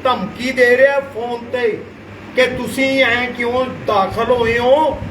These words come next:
ਤੁਸੀਂ ਮੀਡੀਆ ਨੂੰ ਇਹ ਸਾਰੀਆਂ ਗੱਲਾਂ ਕਿਉਂ ਦੱਸ ਰਹੇ ਆ? ਔਰ ਕੋਈ ਆਮ ਬੰਦੇ ਨੂੰ ਨਹੀਂ ਕਹਿ ਰਹੇ,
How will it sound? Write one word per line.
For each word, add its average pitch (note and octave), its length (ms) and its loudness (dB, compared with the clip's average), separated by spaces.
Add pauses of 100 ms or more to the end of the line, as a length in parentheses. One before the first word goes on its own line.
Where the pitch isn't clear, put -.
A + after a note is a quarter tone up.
(140)
ਤੁਸੀਂ A#3+ 300 -4
ਮੀਡੀਆ B3 440 0
ਨੂੰ B3 200 2
ਇਹ - 140 0
ਸਾਰੀਆਂ A3 380 -2
ਗੱਲਾਂ A3 360 -2 (140)
ਕਿਉਂ C4 260 6
ਦੱਸ A#3 300 -2
ਰਹੇ A3+ 200 0
ਆ? G3 160 -2 (220)
ਔਰ G3 100 2
ਕੋਈ A3 280 0
ਆਮ A3 280 0
ਬੰਦੇ A3+ 280 2
ਨੂੰ A#3 120 -2
ਨਹੀਂ B3 100 -6
ਕਹਿ A#3 240 0
ਰਹੇ, G#3+ 260 2